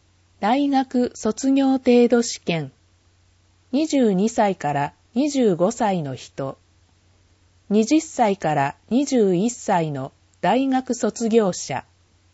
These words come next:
見込み含む。二十八歳未満の修士課程修了者など。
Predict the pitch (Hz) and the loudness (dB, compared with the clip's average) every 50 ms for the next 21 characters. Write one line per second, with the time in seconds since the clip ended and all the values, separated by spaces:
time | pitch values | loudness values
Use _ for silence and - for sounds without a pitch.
0 | _ _ _ _ - 165 165 175 - 233 233 233 220 220 214 208 - - _ _ | _ _ _ _ -10 -10 -10 -6 -4 -4 -2 0 0 0 0 -2 -4 -10 _ _
1 | 220 196 180 156 131 123 - _ _ _ _ _ _ _ _ _ _ _ _ _ | 0 0 0 0 -4 -10 -16 _ _ _ _ _ _ _ _ _ _ _ _ _
2 | _ _ _ _ _ _ _ _ _ _ _ _ - 247 311 302 - 294 269 226 | _ _ _ _ _ _ _ _ _ _ _ _ 0 0 0 2 2 2 2 2
3 | 208 170 - 180 - - - - 240 240 254 254 247 254 247 233 190 175 170 151 | 0 0 -2 -4 -4 -4 -4 0 0 2 2 2 2 2 2 2 2 0 0 -2
4 | 147 147 143 147 - _ _ _ _ _ _ - - - 254 277 285 277 - - | -6 -6 -8 -8 -10 _ _ _ _ _ _ -10 -2 0 2 2 2 0 -2 -4
5 | 262 - - 254 247 - - 170 160 143 127 - - - - 202 240 262 262 254 | -2 0 0 0 0 0 0 0 0 0 -2 -6 -12 -6 -2 0 2 2 4 4
6 | 262 254 240 214 - - 165 151 156 156 156 143 135 117 | 4 4 4 2 0 -2 -4 -2 -2 -4 -4 -4 -6 -8